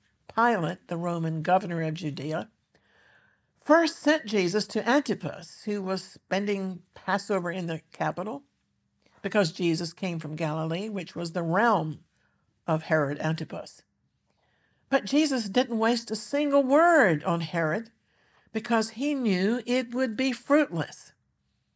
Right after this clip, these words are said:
You see, at times silence is perceived as weakness, but in Jesus' case, silence was power. Jesus also said very few words when he stood before the Jewish Sanhedrin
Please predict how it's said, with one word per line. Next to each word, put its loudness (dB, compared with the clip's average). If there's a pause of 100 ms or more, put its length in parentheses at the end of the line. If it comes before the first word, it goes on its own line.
(140)
You -4
see, -2
at -6
times -6
silence -4
is -6
perceived -8
as -10
weakness, -4 (300)
but 0
in -4
Jesus' -6
case, -12 (500)
silence -4
was -8
power. -8 (1040)
Jesus -2
also -2
said -2
very 0
few -4
words 0
when -6
he -4
stood -6
before -8
the -4
Jewish -4
Sanhedrin -4